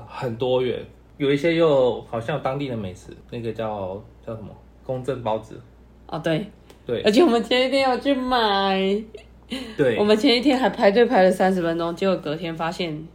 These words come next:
Speaker 2: 那里竟然有公正街包子，其实真的还蛮，蛮帅气的啦。
Speaker 1: 对，公正街包子不用钱，吃到饱。
Speaker 2: 只有印象瑞董那一天第一次吃葡萄干。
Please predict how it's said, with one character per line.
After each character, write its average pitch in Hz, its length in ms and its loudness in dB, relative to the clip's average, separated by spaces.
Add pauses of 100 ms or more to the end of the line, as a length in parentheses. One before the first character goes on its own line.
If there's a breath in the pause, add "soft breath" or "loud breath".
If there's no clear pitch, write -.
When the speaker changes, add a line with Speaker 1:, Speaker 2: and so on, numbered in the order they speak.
Speaker 2:
那 269 160 0
里 196 80 0
竟 240 160 -4
然 220 100 0
有 165 100 -2
公 175 220 -6
正 185 140 -2
街 156 160 -10
包 147 200 -12
子， - 140 -18 (160)
其 - 180 -4
实 208 60 0
真 214 140 2
的 196 100 0
还 165 140 -6
蛮， 151 280 -6 (260)
蛮 160 200 -8
帅 160 220 -6
气 147 240 -12
的 151 80 -16 (100)
啦。 - 80 -16
Speaker 1:
对， 101 240 -4 (160)
公 123 160 -8
正 120 140 -4
街 117 140 -6
包 110 180 -6
子 107 180 -10 (140)
不 104 60 -8
用 101 180 -8
钱， - 140 -18 (100)
吃 - 140 -18
到 98 160 -10
饱。 98 220 -14 (140)
Speaker 2:
只 202 200 0
有 202 140 6
印 190 160 2
象 185 280 -2 (100)
瑞 202 160 2
董 143 240 -6
那 165 140 -4
一 170 60 -6
天 165 380 -6 (420)
第 202 200 0
一 175 40 -2
次 175 180 -6
吃 - 280 -8
葡 143 180 -10
萄 135 180 -16
干。 127 160 -16